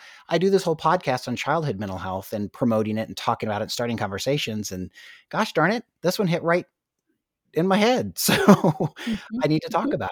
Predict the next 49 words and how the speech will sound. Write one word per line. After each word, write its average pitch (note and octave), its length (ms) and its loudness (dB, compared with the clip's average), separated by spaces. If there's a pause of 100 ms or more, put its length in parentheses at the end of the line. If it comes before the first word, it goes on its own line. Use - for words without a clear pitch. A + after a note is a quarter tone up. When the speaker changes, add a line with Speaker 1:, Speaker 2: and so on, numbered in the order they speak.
Speaker 1:
it. - 60 -16
So B2+ 200 0
that's D3 220 0
why F3 100 2
I D#3 40 2
thought D3 320 0
we D3+ 120 2
need E3+ 160 0
to D#3 60 -6
do C#3+ 220 2
this D#3+ 180 -2
episode B2 380 -4
and A2+ 100 -6
tell D3 200 -4
parents, A2 400 -6 (560)
"It's D#3 200 4
okay E3+ 300 6
not D#3 220 4
to D3+ 60 0
be D#3 160 6
okay," D#3 320 6
right? A2 320 2 (160)
As A2 200 -4
stereotypical A#2 640 0
as G#2+ 160 -2
Speaker 2:
Right. G#2+ 120 0
Speaker 1:
that G#2+ 40 -2
is. F#2+ 320 -4 (220)
And G#2+ 400 -2
you A2+ 180 0
gotta C3+ 400 2
take C#3+ 280 -4
care A#2+ 260 -2
Speaker 2:
Absolutely. - 0 -
Speaker 1:
of G#2+ 80 -4
yourself G#2 560 -6
and G2 200 -4
check - 300 -4
in C#3+ 140 2
with C#3+ 160 0
yourself, A#2 400 -2
check - 240 -4
in C3+ 140 2
with B2+ 140 -2
Speaker 2:
Mm-hmm. B2 80 -2
Speaker 1:
your, A2 220 -2 (440)
uh, G2 300 -2 (260)
your G#2 300 -4
partner A#2+ 540 2